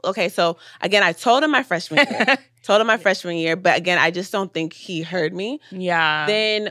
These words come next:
Speaker 1: when we got to, I was graduating. I remember, like, literally the day before graduation, we had, like, a lunch or something. He came out to L A and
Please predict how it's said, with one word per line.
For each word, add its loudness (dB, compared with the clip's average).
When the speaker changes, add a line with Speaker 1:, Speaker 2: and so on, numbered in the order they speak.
Speaker 1:
when -4
we -4
got 0
to, -6
I 2
was -4
graduating. -2
I 2
remember, 0
like, -2
literally 0
the -2
day -2
before -6
graduation, -8
we -10
had, -6
like, 0
a 0
lunch -4
or -6
something. -6
He -8
came -6
out -4
to -6
L -6
A 0
and -8